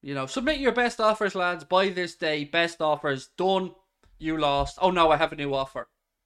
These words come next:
I have a new offer now. That wasn't my best." Like, if that was me and I was United, I'd say, "Get fucked."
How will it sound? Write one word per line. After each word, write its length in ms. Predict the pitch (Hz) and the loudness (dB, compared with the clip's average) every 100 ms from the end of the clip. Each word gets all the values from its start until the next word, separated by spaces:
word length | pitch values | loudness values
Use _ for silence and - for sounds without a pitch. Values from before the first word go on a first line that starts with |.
| - | -8
I 80 | 139 | -4
have 200 | 147 143 | -2 -2
a 40 | |
new 200 | 143 151 | -2 -2
offer 260 | 143 131 139 | -2 -2 -6
now. 280 | 117 110 - | -8 -10 -8
That 160 | 156 160 | -4 0
wasn't 260 | 156 151 139 | 0 0 -4
my 80 | |
best." 300 | 131 127 - - _ - _ _ _ - | -6 -6 -8 -20 _ -20 _ _ _ -10
Like, 360 | 160 160 - _ _ _ _ _ _ _ _ _ _ _ - | -8 -8 -12 _ _ _ _ _ _ _ _ _ _ _ -14
if 100 | 165 | -6
that 140 | 254 269 | -2 -2
was 140 | 226 | -4
me 300 | 220 220 165 | -4 -4 -4
and 120 | 143 | -2
I 60 | 156 | -4
was 160 | 156 | -4
United, 320 | 147 147 135 135 | -4 -6 -4 -6
I'd 80 | |
say, 160 | 127 123 | -6 -8
"Get 180 | 147 151 | -6 -8
fucked." 460 | - 156 - - | -6 -8 -8 -20